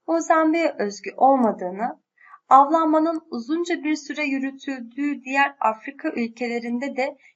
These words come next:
yayılmaya başlandığını söyledi. Örneğin Tanzanya'nın doğal parklarında yapılan gözlemler de oranın gitgide arttığını doğruladı. Neyse ki dişsiz doğmaları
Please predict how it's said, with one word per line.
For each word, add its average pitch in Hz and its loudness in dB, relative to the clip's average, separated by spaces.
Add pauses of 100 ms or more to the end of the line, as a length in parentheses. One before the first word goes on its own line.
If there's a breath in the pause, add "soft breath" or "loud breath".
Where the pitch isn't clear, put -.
(120)
yayılmaya 269 2
başlandığını 208 -2
söyledi. 202 -8 (1040 loud breath)
Örneğin 392 4
Tanzanya'nın 370 0
doğal 311 4
parklarında 208 -2
yapılan 202 -4
gözlemler 247 4
de 247 0 (340)
oranın 311 2
gitgide 254 -2
arttığını 214 0
doğruladı. 196 -2 (720)
Neyse 359 0
ki 349 -2
dişsiz - -10
doğmaları 240 2